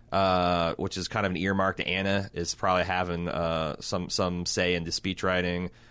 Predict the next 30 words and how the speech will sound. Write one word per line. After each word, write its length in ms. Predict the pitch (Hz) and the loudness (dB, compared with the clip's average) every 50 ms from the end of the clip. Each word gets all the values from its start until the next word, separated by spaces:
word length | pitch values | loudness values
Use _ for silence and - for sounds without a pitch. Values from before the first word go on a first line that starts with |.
| - - | -20 -14
She 120 | - - 101 | -12 -10 -6
casually 380 | - 127 117 117 120 117 117 110 | -2 0 0 0 2 2 2 2
announces 480 | 110 110 110 110 110 - 110 107 101 | 4 4 4 2 2 2 0 0 2
that, 280 | 92 95 87 87 - - | 2 0 0 0 0 0
uh, 420 | 92 90 87 87 87 87 85 - - | 2 4 4 4 4 2 2 2 2
Aaron 240 | 107 113 117 117 | 2 2 4 4
Wright's 220 | 117 113 113 107 - | 4 2 2 0 0
been 160 | - 110 104 | 0 2 2
arrested 640 | 98 101 135 160 147 - - - 151 151 147 143 139 | 4 4 4 2 2 0 0 2 4 4 4 4 2
and 500 | - - 90 95 95 95 95 95 92 92 | 0 0 0 2 2 2 2 2 2 0
this, 480 | 90 - - - - - - - - | 0 0 0 -2 -2 -2 -4 -4 -2
uh, 160 | - 87 87 85 | -2 0 0 0
Secretary 400 | - - 113 107 107 - 113 104 | 0 0 0 0 0 2 0 2
General 320 | 95 110 113 110 110 107 104 | 2 0 0 2 2 2 2
has 100 | 98 90 | 0 0
been 180 | - 98 85 - | 0 -2 -2 0
ousted. 600 | 92 107 117 113 - - 127 123 127 123 123 117 - - - - - - - - - - | 0 0 0 0 0 0 0 0 2 0 -2 -4 -8 -14 -20 -20 -20 -20 -20 -20 -12 -4
Um, 760 | - 87 90 92 90 90 87 87 85 85 85 82 82 82 80 - - | 0 2 2 4 4 4 2 2 2 2 2 0 -2 -4 -6 -6 -4
and 560 | - 92 95 95 92 92 92 90 90 90 87 - | -2 0 0 0 2 2 0 0 0 0 -2 -2
she 160 | - - 101 | -2 -4 -2
says, 320 | - - 107 101 98 87 | 0 2 2 2 2 0
"It's 100 | 87 - - | -2 -4 -2
time 220 | 117 110 110 107 | 0 0 0 0
for 80 | 113 113 | 0 -2
us 80 | 107 - | -2 -2
to 80 | 107 | -4
choose 480 | - - - - 120 120 117 117 110 - | -4 -2 0 2 2 2 2 2 2 2
a 80 | 76 | 0
new 240 | 90 95 104 113 117 | 0 2 2 2 2
future 800 | 110 - - 110 110 110 - - 117 107 104 101 98 98 101 - | 0 -2 -2 -2 -2 -2 0 0 2 2 4 4 4 2 0 -2